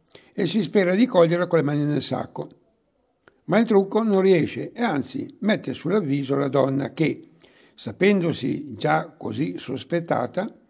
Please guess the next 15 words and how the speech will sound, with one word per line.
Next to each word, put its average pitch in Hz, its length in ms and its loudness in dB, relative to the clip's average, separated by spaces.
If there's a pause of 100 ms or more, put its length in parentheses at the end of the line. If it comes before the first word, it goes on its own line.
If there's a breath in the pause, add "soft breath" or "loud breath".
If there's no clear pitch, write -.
(560 soft breath)
eh, 180 240 -2
gioca 214 320 6
una 208 140 2
carta 156 340 0
audacissima. 135 800 -4 (640)
Offre 131 500 2
cioè 196 480 0
la 110 160 -6
propria 160 420 2
opera 196 280 0
al 170 60 -2
servizio 143 520 -4
segreto 170 540 -2
degli 131 340 -2
alleati. 127 640 -4